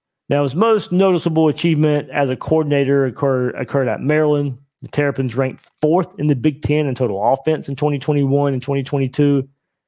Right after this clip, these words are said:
fourth and fifth in scoring offense those respective years. In twenty fifteen, his first year at Arkansas, the Razorbacks surpassed six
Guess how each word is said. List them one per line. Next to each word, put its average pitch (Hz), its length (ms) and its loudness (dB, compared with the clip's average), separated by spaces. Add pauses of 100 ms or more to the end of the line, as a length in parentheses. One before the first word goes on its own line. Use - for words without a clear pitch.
(300)
fourth 160 460 0
and 151 320 0
fifth 151 240 2
in 113 120 -6
scoring 160 500 0
offense 113 640 -4
those 123 160 0
respective 113 540 -4
years. 107 340 -6 (500)
In 120 60 -8
twenty 151 240 0
fifteen, 113 800 -2 (640)
his 131 100 0
first 170 300 -2
year 156 140 2
at - 60 -4
Arkansas, 139 640 -2 (600)
the 123 80 0
Razorbacks 151 540 0
surpassed 131 560 -2
six - 380 -4